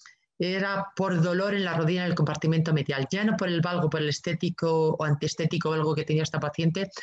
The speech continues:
sino por el dolor en el compartimento medial, por el ligamento externo que estaba muy, muy, muy estirado y soportaba mucha carga.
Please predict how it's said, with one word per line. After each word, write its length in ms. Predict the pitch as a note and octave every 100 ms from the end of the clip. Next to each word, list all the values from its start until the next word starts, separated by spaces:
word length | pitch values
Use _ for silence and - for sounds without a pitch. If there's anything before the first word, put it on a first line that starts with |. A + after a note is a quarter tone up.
| - -
sino 300 | - F3 E3
por 160 | E3+
el 180 | E3 D#3+
dolor 440 | D#3 D#3 F#3 G3+ E3
en 60 |
el 100 | D3+
compartimento 580 | D3+ D3 D3 D3+ D3+ D#3
medial, 320 | D3+ D3+ F3
por 100 | E3+
el 40 | C#3
ligamento 460 | C3+ C3+ C#3+ C#3+
externo 560 | C#3+ - D#3 D3+ D3+ D#3+
que 60 | -
estaba 220 | D3 D3
muy, 280 | C#3+ C#3 - - _ -
muy, 460 | D#3+ F3 E3 D#3 D#3+ -
muy 200 | D#3+ F3
estirado 340 | - D#3+ E3+
y 20 |
soportaba 400 | D#3+ D3+ - D#3+
mucha 220 | D3+ C#3+
carga. 320 | C3 B2+ A#2+